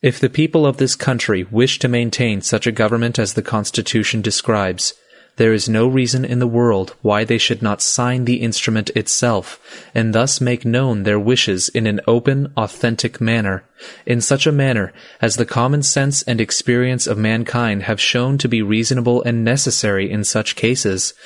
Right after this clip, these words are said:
and in such a manner as to make themselves, as they ought to do, individually responsible for the acts of the government.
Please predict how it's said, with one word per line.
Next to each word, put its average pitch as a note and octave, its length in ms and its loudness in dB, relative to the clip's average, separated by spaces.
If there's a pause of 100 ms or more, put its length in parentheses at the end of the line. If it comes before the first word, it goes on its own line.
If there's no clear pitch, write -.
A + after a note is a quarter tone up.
(240)
and D3+ 280 2
in B2 100 0
such - 260 -2
a G#2+ 60 0
manner G2 400 0 (180)
as A#2 200 0
to C3 100 0
make A#2+ 220 -2
themselves, A#2+ 800 0
as G#2+ 180 0
they A2 200 2
ought C3 220 2
to - 260 -2
do, G#2 360 0 (260)
individually B2 840 2
responsible G#2+ 720 0
for - 160 -2
the G#2 180 0
acts G#2+ 400 -2
of G#2 200 -4
the A2 80 0
government. G#2+ 560 -2